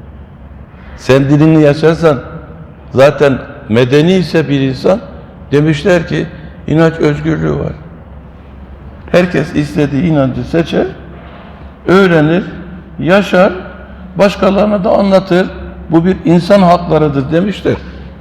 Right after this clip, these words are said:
Bütün dünyanın medeni izleyen ülkeleri böyle söylüyor. Ha, benim de hak. İstediğim dini seçerim. İslam'ı seçtim.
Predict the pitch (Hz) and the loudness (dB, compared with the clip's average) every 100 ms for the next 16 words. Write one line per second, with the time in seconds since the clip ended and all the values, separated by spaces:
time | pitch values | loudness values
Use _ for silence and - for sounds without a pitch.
0 | - 147 202 214 156 143 127 135 170 214 | -6 -2 0 2 4 6 6 4 2 0
1 | - - - - 139 151 160 165 180 147 | -8 -16 -18 -2 2 4 4 2 2 0
2 | 131 135 131 160 151 143 127 127 151 165 | 0 0 2 -2 -2 -2 0 0 0 0
3 | 330 339 - - - - - - - - | 0 -2 -4 -6 -6 -6 -10 -16 -20 -20
4 | - 196 330 302 - - - 180 381 370 | -2 0 0 -4 -10 -18 -8 -4 -2 -2
5 | 330 165 - - - - - - - 175 | -2 0 -2 -4 -16 -18 -20 -16 -6 -4
6 | - 220 214 185 175 170 175 175 - - | -2 -2 0 0 2 2 0 0 -2 0
7 | 151 - - - - - - - - 143 | -2 -2 -10 -18 -20 -20 -20 -10 -6 -2
8 | 214 262 294 170 127 - | 0 0 0 0 -2 -6